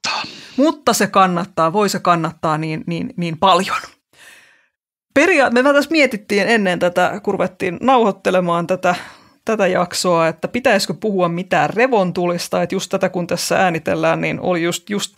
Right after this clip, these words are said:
juuri tä-, tässä edellisenä viikonloppuna oli tämä nyt tämä vuosikymmenten avaruusmyrsky, jossa sitten nähtiin revontulia aika himmeenä täällä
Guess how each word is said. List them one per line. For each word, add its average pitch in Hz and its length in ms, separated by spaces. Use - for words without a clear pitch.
juuri 247 380
tä-, 196 180
tässä - 360
edellisenä 170 580
viikonloppuna 156 680
oli 160 160
tämä 156 260
nyt 156 180
tämä 156 220
vuosikymmenten 170 960
avaruusmyrsky, 202 1080
jossa 170 340
sitten 165 460
nähtiin 185 480
revontulia 165 720
aika - 220
himmeenä 190 720
täällä 165 360